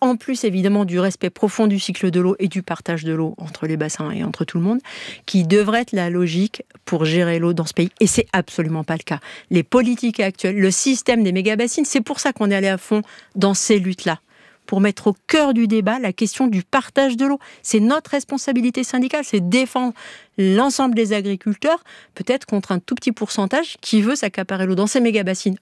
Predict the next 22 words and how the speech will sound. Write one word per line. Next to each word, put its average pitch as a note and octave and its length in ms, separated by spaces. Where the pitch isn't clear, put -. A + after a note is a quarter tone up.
en G#3+ 80
plus A3 240
de F#3 100
la F#3+ 140
technique, G#3+ 460
euh, F3+ 240
du D#3+ 160
pillage A3 260
de G3 80
la G3 140
nappe G3 160
phréatique F#3 520
et E3 60
de D#3 80
rompre G3+ 320
le F3+ 80
cycle F3 220
de F3 80
l'eau F3+ 120
qui - 120
est F3 40
dramatique, E3+ 540